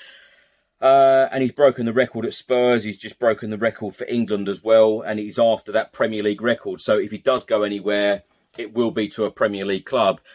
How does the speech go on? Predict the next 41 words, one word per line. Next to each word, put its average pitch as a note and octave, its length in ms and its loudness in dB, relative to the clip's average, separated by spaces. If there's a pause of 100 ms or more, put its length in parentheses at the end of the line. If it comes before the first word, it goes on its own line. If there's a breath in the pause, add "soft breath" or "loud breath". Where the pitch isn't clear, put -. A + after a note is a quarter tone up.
(180 soft breath)
And G#2 480 -2
it A2+ 80 -6
will A2 80 -8
be A2 260 -8 (320)
really, B2 500 0
really G2+ 360 0
interesting F#2+ 880 -8
if F#2 140 -12
a G2 60 -4
club - 360 -2
come G#2 200 -8
out G2+ 180 -4
publicly F2+ 720 -6
or F#2 320 -2
it F2+ 180 -6
got G2 180 -6
leaked G2+ 440 -2
that, F#2 240 0 (420 loud breath)
you F#2+ 80 -6
know, F#2 160 0
a G2+ 60 -6
Manchester G2+ 500 -4
United G2 400 -4
or F2 120 -2
a F2 40 -6
Newcastle F#2+ 840 -2
or F2 400 -2 (240 soft breath)
even G2 340 -2
Liverpool F#2+ 500 -2
came F#2+ 320 -4
in F#2 220 -4
for F#2+ 300 -2
him, F#2 260 -4 (320 soft breath)
um, F#2+ 380 0
and F#2 180 -8
put G2+ 200 -6
an F#2+ 180 -6
offer G#2 240 0
in G#2 320 -6
for F2+ 260 -8
him. F2 380 -6